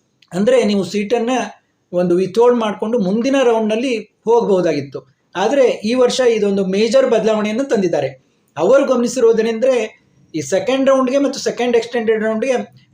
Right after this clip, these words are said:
ಅಷ್ಟೊಂದು ಏನು ಬಹಳಷ್ಟು ಮೇಜರ್ ಚೇಂಜಸ್ ಆಗಿಲ್ಲ ಅಂತ ಅವರು ಹೇಳ್ತಾ ಇದ್ದಾರೆ. ಆದ ಕಾರಣ ಏನು ಸೆಕೆಂಡ್ ರೌಂಡ್‌ನಲ್ಲಿ ಅಲಾಟ್ ಆಗಿರ್ತದಲ್ಲ,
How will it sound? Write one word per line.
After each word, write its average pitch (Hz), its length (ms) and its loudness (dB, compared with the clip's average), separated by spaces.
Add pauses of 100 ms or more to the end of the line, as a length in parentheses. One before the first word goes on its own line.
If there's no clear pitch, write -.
ಅಷ್ಟೊಂದು 247 360 0
ಏನು 240 260 2
ಬಹಳಷ್ಟು 226 520 0
ಮೇಜರ್ 214 380 0
ಚೇಂಜಸ್ 226 340 -2
ಆಗಿಲ್ಲ 214 360 0
ಅಂತ 196 220 -4
ಅವರು 202 220 0
ಹೇಳ್ತಾ 175 260 0
ಇದ್ದಾರೆ. - 420 -6 (140)
ಆದ 196 160 0
ಕಾರಣ 247 320 -2 (280)
ಏನು 214 180 2
ಸೆಕೆಂಡ್ 226 420 -2
ರೌಂಡ್‌ನಲ್ಲಿ 247 400 2
ಅಲಾಟ್ 208 300 0
ಆಗಿರ್ತದಲ್ಲ, 202 460 -2